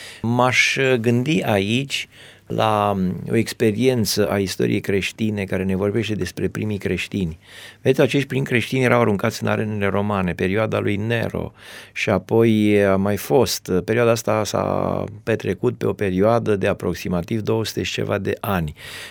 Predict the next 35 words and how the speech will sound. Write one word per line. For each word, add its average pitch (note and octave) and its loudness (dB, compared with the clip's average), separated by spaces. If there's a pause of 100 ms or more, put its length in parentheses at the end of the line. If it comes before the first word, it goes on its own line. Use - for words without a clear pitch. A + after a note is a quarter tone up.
(120)
Până A#2+ 4
prin G#2 0
trei A2+ 2
sute G#2 -2
și F2+ -4
ceva A#2+ 0
a A2 2
fost G2+ -2
o F#2+ 0
prigoană G#2 0
împotriva G#2 0
creștinilor G#2 -2
pe G2+ -4
timpul G#2 -6
lui G2+ -2
Dioclețian, G2 -2 (280)
deci D3 2
a E3 4
fost E3 4
ceva D3+ 4
teribil. F2+ 2 (300)
Erau C#3 4
vânați C#3 2
creștinii C3 -2
precum A2 -2
animalele A2 0
sălbatice. F#2+ -4 (520)
Istoria G3+ 4
ne F#3 4
spune F3+ 2
un F3 6
lucru, - -2 (500)
că - -4
acești D#3+ 0
oameni D3 0